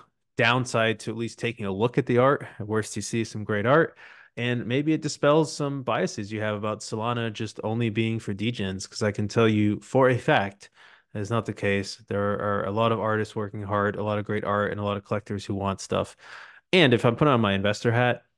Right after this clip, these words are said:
this is, this is a great setup for a lot of capital to flow in as people get tired of trading coins with animal pictures on them, which always happens eventually. So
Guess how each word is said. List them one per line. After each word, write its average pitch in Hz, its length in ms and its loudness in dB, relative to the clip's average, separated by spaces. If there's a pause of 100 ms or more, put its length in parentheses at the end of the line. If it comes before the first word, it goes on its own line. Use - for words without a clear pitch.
(360)
this 117 180 -10
is, 104 80 -10
this 139 220 -4
is 147 80 0
a 113 80 -2
great 110 340 0
setup 107 460 0 (260)
for 101 420 0 (640)
a 95 220 -2
lot 104 320 0
of 101 100 -2
capital 95 760 -2
to 107 100 -10
flow 95 440 2
in 90 480 -4 (140)
as 95 320 0
people 95 480 -2
get 101 240 0
tired 113 380 2
of 95 280 -6 (880)
trading 107 380 2
coins 107 520 0
with 101 400 0
animal 98 300 -4
pictures - 380 -10
on 92 120 -2
them, 85 240 -6
which - 380 -2 (640)
always 95 260 2
happens - 440 -6
eventually. - 480 -8 (280)
So 92 360 2